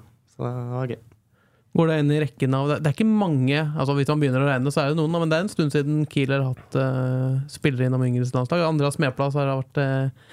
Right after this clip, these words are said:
Speaker 2: vært inne en, eh, periode. Martin Tangen Vinjord har vært inne. Eh,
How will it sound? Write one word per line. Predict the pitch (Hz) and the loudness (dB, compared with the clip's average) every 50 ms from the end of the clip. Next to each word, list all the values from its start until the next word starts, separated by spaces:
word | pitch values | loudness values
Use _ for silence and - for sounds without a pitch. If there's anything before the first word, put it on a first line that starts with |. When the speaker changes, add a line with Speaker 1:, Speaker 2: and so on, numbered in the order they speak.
| - - - - - - - - - - - | -20 -20 -20 -20 -20 -20 -20 -20 -8 -4 -2
Speaker 2:
vært | 147 - 151 | 0 2 2
inne | 139 135 135 135 135 | 2 2 2 2 2
en, | 135 135 131 | 2 2 2
eh, | 131 131 131 131 131 131 131 135 131 - | 2 2 0 0 0 0 0 -2 0 0
periode. | 143 139 139 135 131 139 143 147 151 151 143 - 160 | 0 0 2 0 0 0 0 0 0 -2 -2 0 0
Martin | 147 131 - 147 139 131 | -2 0 0 0 0 2
Tangen | 143 139 139 135 135 | 2 2 2 2 2
Vinjord | 131 123 123 127 131 | 2 2 2 0 0
har | 131 | 0
vært | 127 139 131 | 0 0 0
inne. | 127 131 139 147 143 - - | 0 2 0 0 -2 -2 -2
Eh, | 156 147 143 139 143 143 139 139 139 143 143 147 143 143 165 | -2 0 0 0 0 0 0 -2 -2 -2 -2 -2 -2 -4 -4